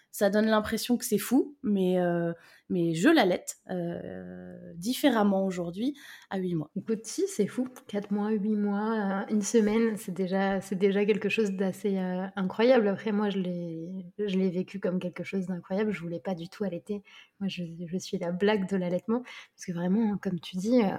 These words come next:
Speaker 2: j'étais hyper réfractaire. Alors vraiment, euh, avant de tomber enceinte de mon petit loup, euh, j'étais à mille lieues de m'imaginer allaiter. Et regarde, dans quelques jours, dans moins d'une semaine, il va avoir un an.
Speaker 1: <laughs>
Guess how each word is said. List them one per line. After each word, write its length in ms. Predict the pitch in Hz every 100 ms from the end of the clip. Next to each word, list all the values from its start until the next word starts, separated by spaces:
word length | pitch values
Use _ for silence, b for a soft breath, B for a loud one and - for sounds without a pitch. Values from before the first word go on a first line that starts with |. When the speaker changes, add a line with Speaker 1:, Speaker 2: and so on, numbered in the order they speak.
| 214
Speaker 2:
j'étais 340 | 180 - - _ -
hyper 380 | 233 214 180 175
réfractaire. 680 | 175 - - 202 254 208 160
Alors 200 | 165 151 151
vraiment, 520 | 156 170 196 180 160
euh, 140 | 151 180 _ -
avant 180 | 180 185
de 60 |
tomber 280 | 180 180 175
enceinte 360 | 160 - 185 175
de 40 |
mon 220 | 175 170
petit 220 | - -
loup, 180 | 190 240 B B B B B -
euh, 40 | 170 175
j'étais 760 | 165 160 - 214 214 165 - - _ -
à 120 | 165
mille 580 | 180 233 262 233 196 190
lieues 200 | 226 247
de 100 | 196
m'imaginer 540 | 175 170 170 175 180
allaiter. 400 | 170 170 - 254
Et 60 | 180
regarde, 300 | 170 190 185
dans 200 | 170 170
quelques 380 | 208 196 214 202
jours, 280 | 185 233 247 B B B
dans 140 | 202 180
moins 200 | 190 220
d'une 200 | 214 208
semaine, 420 | - 202 202 247 - B B B B _
il 140 | 226 202
va 120 | 180
avoir 200 | 175 160
un 180 | 165 170
an. 120 | 302
Speaker 1:
<laughs> 20 | -